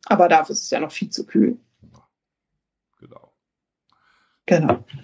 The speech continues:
Speaker 2: Sehr schöne Geschichten. Wirklich sehr gut
Speaker 1: Mhm.
Speaker 2: ausgesucht, muss ich mal sagen.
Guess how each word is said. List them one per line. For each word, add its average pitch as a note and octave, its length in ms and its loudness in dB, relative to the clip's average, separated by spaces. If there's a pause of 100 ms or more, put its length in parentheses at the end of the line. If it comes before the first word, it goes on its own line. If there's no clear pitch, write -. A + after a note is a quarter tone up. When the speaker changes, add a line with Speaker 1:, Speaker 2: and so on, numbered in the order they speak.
(1120)
Speaker 2:
Sehr D#3 220 -10
schöne D3+ 260 -14
Geschichten. F#2 680 -16
Wirklich C#3 300 -18
sehr C3+ 160 -16
gut C3+ 180 -6
Speaker 1:
Mhm. G3+ 60 6
Speaker 2:
ausgesucht, E3+ 400 -2
muss F4 260 4
ich C#3 100 -20
mal C#4+ 120 -16
sagen. F#2+ 300 -18